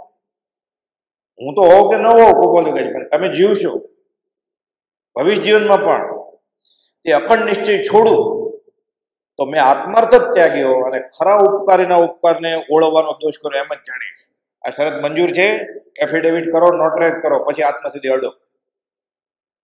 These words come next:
કોને માટે? આપણા માટે છે. દેવકીજી મહારાજ તો આગમના એટલા અભ્યાસી, પ્રભુજીજી કહેતા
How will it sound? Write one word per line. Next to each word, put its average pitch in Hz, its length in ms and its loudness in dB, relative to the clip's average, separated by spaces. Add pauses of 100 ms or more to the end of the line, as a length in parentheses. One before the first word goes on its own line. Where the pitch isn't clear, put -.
(200)
કોને 156 200 -4
માટે? 175 240 -2
આપણા 165 280 2
માટે 175 240 -2
છે. 95 220 -10 (4000)
દેવકીજી 131 340 -8
મહારાજ 139 240 -4
તો 165 140 -6
આગમના 147 500 -2
એટલા 147 280 -4
અભ્યાસી, 151 400 -4
પ્રભુજીજી 165 560 -4
કહેતા 107 440 -8